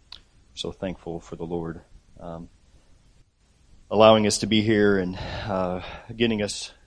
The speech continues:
through our family sicknesses and all the troubles that life throws at us. And, and, um,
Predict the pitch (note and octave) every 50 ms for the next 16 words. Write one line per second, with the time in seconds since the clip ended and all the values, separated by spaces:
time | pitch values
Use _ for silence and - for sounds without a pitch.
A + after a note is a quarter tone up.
0 | _ _ B2 G2+ F#2+ F#2+ F2+ - A2 G#2 G#2 F#2+ F2 F2 - - A#2+ G#2+ - G2+
1 | G2+ F2+ - - G2 F#2+ F#2 F#2+ F2+ - E2 F2+ F#2 F#2 F2 F2 F#2 - _ _
2 | _ _ - _ _ _ - _ _ _ _ _ - - _ _ _ - - -
3 | - _ - - G2+ F#2+ G2 G2+ F#2 - - F#2+ - F#2+ G2 G2 F#2+ F#2+ - -
4 | - G2+ G2 G2+ G2 F#2+ - G#2 G2 G2+ G2+ G2+ G2+ F#2+ - - - F2 E2+ E2+
5 | E2+ - - - - - - _ - - G2 G2 F#2+ F#2+ F#2 F2+ E2+ G2+ G2 F#2
6 | F#2 F2+ F2+ F2+ F2+ F2 -